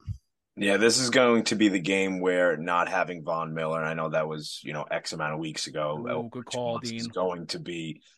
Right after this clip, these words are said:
Speaker 1: what hurts the most. They're go-, they really would have needed him. This, this Bengals O-line is a little bit beat up after last week, uh, most notably Jonah Williams, and that needs to be exploited.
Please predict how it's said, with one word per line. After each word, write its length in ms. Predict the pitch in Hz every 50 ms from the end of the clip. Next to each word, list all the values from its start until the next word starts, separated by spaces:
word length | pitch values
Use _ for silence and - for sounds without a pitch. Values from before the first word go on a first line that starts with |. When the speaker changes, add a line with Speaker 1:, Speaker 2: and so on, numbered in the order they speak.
| _ _ _
Speaker 1:
what 220 | - 90 90 82 76
hurts 300 | 78 87 82 80 - -
the 80 | - 78
most. 320 | 78 76 73 69 - -
They're 180 | 85 85 92 87
go-, 180 | 80 87 80 -
they 380 | 87 85 92 92 92 87 82 76 - - - _ - -
really 300 | 78 82 98 104 95 95
would 140 | 92 92 92
have 80 | 82
needed 360 | 87 87 87 90 87 87 85 90
him. 120 | 87 85
This, 260 | 87 95 95 - - - - - - - _ _ _ -
this 260 | 104 104 104 - -
Bengals 460 | - - 95 98 104 101 104 101 92
O-line 440 | 101 98 98 92 92 95 98 98 95
is 380 | - - 87 87 87 87 85 -
a 80 | -
little 180 | 90 92 92 90
bit 200 | 87 90 78 -
beat 180 | - 87 85 87
up 160 | 87 87 -
after 300 | 92 85 82 - - 85
last 360 | 80 82 85 85 82 - -
week, 440 | - 80 82 85 90 95 - - - - _ _ _ _ _ _ _ -
uh, 180 | - 80 82 80
most 280 | 82 85 85 - -
notably 320 | 90 87 90 85 78 85 80
Jonah 320 | 76 87 85 82 82 82
Williams, 720 | 80 85 87 87 87 90 92 95 101 98 - - - - _ _ _ _ _ -
and 640 | 85 87 82 82 82 80 78 76 76 71 71 - - - - _ _ _ _ _ _ _ _ _ _ _ _ - - - 78 78 73
that 400 | 82 87 85 85 87 95 98 - - _ _ _ _ _ _ _ _ _ _ _ _ _ _ _ -
needs 320 | 90 92 90 85 - -
to 60 | 85
be 120 | 82 82 80
exploited. 520 | 78 - - - 87 92 90 71 64